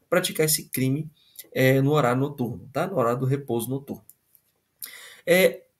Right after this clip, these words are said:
o que a gente tem que pensar é o seguinte: a prática desse, desse crime à noite, em situação de repouso, você tem que avaliar, avaliando esse, esse caso concreto,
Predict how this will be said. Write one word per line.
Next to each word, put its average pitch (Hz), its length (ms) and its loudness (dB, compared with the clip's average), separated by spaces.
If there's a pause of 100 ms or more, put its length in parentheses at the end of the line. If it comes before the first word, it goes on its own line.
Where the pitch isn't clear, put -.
(140)
o - 80 -10
que 330 100 -2
a 311 40 0
gente 302 160 2
tem 262 100 -2
que 254 60 -2
pensar 233 200 4
é - 20 6
o 247 40 2
seguinte: 135 380 0
a 175 40 2
prática 226 420 0
desse, 170 400 0
desse - 280 0
crime 131 260 0
à 117 60 -2
noite, 131 400 -2
em 131 40 0
situação 123 380 -2
de 117 100 -8
repouso, 113 680 -4 (400)
você - 160 4
tem 185 120 -2
que 185 80 2
avaliar, 147 340 2
avaliando 131 440 4
esse, - 260 2
esse - 220 -2
caso 120 420 0
concreto, 117 640 -2